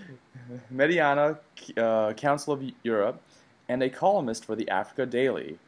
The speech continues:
Talk about corporate synergy. She now resides in London, having lived in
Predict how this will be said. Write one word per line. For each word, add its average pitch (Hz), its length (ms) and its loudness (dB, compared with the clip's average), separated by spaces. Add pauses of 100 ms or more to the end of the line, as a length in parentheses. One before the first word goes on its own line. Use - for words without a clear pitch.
(120)
Talk 110 260 -2
about 131 240 4
corporate 135 380 2
synergy. 131 500 -4 (840)
She 165 280 -2
now 156 260 4
resides 160 480 4
in 123 140 -2
London, 117 420 2
having 110 340 -4
lived 117 200 -4
in 110 240 -8